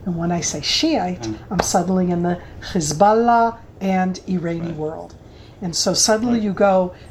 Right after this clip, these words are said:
Speaker 1: there's this whole issue, which is a domestic Lebanese issue.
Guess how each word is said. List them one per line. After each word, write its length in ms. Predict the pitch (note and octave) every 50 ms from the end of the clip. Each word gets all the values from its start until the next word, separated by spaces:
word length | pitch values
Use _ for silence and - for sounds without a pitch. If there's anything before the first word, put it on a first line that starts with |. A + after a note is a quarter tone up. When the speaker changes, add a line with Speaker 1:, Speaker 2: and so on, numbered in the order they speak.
| -
Speaker 1:
there's 220 | - G#3 G#3 G#3 F#3+
this 160 | A3 A3 -
whole 280 | - A#3+ B3 C4 C#4+ -
issue, 400 | C#4+ C4 B3+ - - G3 G3+ A3 - -
which 180 | G3+ F#3 - -
is 120 | G#3 F3+
a 60 | F#3+ F3+
domestic 880 | F#3 - F#3+ G3 G3+ G3+ G3+ G#3+ A3+ A#3+ A#3 - - - C#4 C4 -
Lebanese 640 | G#3 F#3+ F#3+ G#3 G3+ A3+ A3 A3 G#3+ G#3 F#3 - -
issue. 340 | F3 - - - A#3+ B3+ -